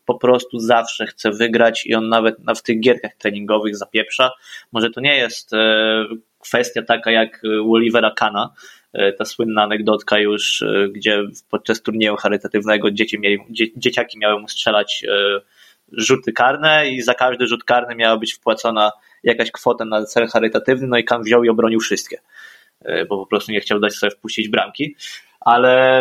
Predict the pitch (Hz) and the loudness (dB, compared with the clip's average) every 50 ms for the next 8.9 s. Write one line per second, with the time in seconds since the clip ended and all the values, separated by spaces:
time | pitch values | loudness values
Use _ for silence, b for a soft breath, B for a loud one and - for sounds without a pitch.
0 | 127 123 117 113 123 120 123 127 123 127 127 127 127 127 127 135 139 147 147 143 | 2 0 -4 0 4 6 6 8 8 6 6 6 6 4 4 4 4 4 2 2
1 | - - - - 151 151 160 160 - - - 156 147 - 151 147 139 143 147 131 | -2 -8 -10 -2 2 2 2 2 0 -4 -2 -2 0 2 2 2 2 0 0 0
2 | 139 135 139 139 135 139 135 139 139 123 135 135 143 147 151 143 135 135 135 135 | 2 2 2 2 2 2 2 2 2 4 4 2 2 0 -2 -4 -2 -2 -2 -2
3 | 123 - - 135 - - 151 143 139 139 139 135 135 135 139 - - _ _ _ | -2 -4 -6 -8 -4 0 2 2 2 2 0 -4 -8 -12 -14 -18 -20 _ _ _
4 | _ - 156 160 156 - _ _ _ _ _ _ _ - 185 202 208 - - 160 | _ 0 0 0 0 -2 _ _ _ _ _ _ _ 0 2 2 2 0 -2 -2
5 | - 185 185 175 - 175 175 175 151 170 165 160 - - - 190 185 180 - 185 | 0 0 0 2 2 4 4 4 6 4 2 2 0 -2 0 2 2 2 2 0
6 | 160 151 156 185 185 165 - 127 131 139 - 139 139 147 160 175 175 165 160 127 | 0 2 4 4 4 4 4 4 4 4 2 -2 -2 2 2 4 4 4 4 4
7 | 139 135 135 135 131 127 127 120 113 127 127 123 - - 147 147 127 120 - 135 | 2 4 4 2 2 2 -2 -2 -2 -2 -2 -2 0 0 2 2 2 2 0 -2
8 | 131 131 127 127 123 131 135 127 127 117 - - - 127 131 135 135 | -2 -2 -2 2 4 4 4 4 2 0 -2 -4 0 2 4 6 6